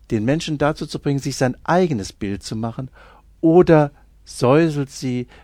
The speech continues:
wiegt sie ihn ein, wem's gefällt, der mag's machen, die Freiheit haben wir ja. Aber da würde ich sagen, ist ein großer Unterschied.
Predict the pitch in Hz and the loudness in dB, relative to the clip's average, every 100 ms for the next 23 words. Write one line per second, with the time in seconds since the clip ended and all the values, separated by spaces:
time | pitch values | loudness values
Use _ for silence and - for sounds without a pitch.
0 | - 117 151 156 - - - 113 - 113 | -10 -2 -2 -2 -8 -8 -4 -6 -4 -2
1 | 110 120 131 131 - - _ 110 98 - | 0 0 0 -4 -12 -20 _ -8 -8 -8
2 | 98 - 101 110 131 - - 104 104 - | -10 -6 -4 -4 -4 -10 -8 -6 -6 -6
3 | 147 165 110 101 - 110 104 131 156 127 | -8 -6 -6 -8 -6 -4 -4 -6 -8 -6
4 | 82 76 - - - - 110 98 131 147 | -8 -10 -14 -20 -12 -4 -2 0 0 0
5 | 165 147 151 127 123 131 117 117 113 104 | -4 -2 -2 -2 -6 -8 -8 -8 -8 -8
6 | 98 71 - - - | -10 -12 -14 -20 -20